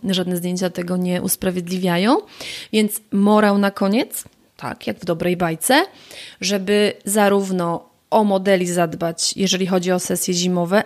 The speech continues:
ale też żeby bardzo, bardzo zadbać o siebie,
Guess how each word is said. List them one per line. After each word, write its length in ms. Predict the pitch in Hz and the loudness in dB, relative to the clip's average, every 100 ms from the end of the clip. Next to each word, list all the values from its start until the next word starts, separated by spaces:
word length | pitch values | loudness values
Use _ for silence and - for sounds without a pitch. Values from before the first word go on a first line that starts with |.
| - | 0
ale 200 | 190 185 | -4 -2
też 200 | - 180 | -2 -2
żeby 400 | 190 180 180 170 | -2 -4 -4 -4
bardzo, 680 | 170 190 180 180 - 185 170 | 0 2 2 0 -6 -8 -6
bardzo 600 | 175 165 165 - 170 165 | -4 -4 -4 -8 -8 -6
zadbać 500 | 170 160 - 170 - | -6 -6 -8 -10 -6
o 60 | |
siebie, 520 | 180 - 185 190 220 | -2 0 0 -2 -2